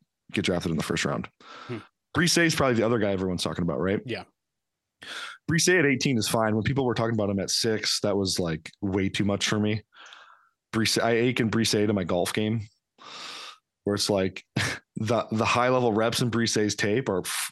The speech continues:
Speaker 1: phenomenal. And you're like, "Oh my gosh, that it's enough to get you to come back to the next game." But then just like when you're on the golf course, you know, holes one through seventeen, you suck. Then you rip that hole eighteen drive three hundred yards right down the middle of the fairway. And you're like, "I'm coming back next week.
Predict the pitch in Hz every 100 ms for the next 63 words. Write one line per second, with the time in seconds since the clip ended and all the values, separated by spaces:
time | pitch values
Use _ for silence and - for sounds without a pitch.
0 | _ - 107 92 101 156 156 104 87 104
1 | 127 101 90 - 107 90 - 92 - -
2 | - 131 151 127 131 131 - 110 117 -
3 | 110 117 107 101 - 107 95 87 - 98
4 | 90 80 92 95 104 95 90 - - -
5 | - - - 131 135 117 117 113 104 98
6 | 104 107 - 82 82 - - - - 95
7 | 87 85 - - 113 104 98 101 104 107
8 | 95 90 120 95 90 139 110 90 85 -
9 | 87 - - - _ - - - - -
10 | _ 107 123 120 113 107 123 - 92 117
11 | 113 107 101 - 107 98 101 104 98 90
12 | 113 107 101 101 101 98 101 104 101 95
13 | - 123 117 107 113 110 104 110 165 170
14 | 147 120 117 135 123 151 175 -